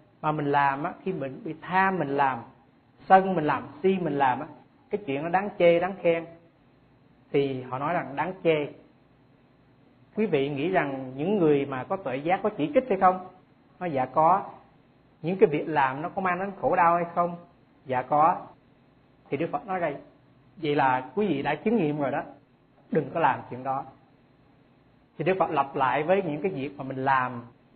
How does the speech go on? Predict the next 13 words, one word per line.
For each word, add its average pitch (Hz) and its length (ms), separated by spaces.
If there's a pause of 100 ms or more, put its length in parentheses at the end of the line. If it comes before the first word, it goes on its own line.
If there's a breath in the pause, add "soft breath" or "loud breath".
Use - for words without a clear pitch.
(140)
với 175 140
lòng 131 280
vô 156 240
tham, 151 340
vô 151 220
sân, 151 160
vô 151 100
si. 147 300 (1300)
Thì 156 120
có 202 120
nghĩa 170 260
rằng 156 300
á, 185 120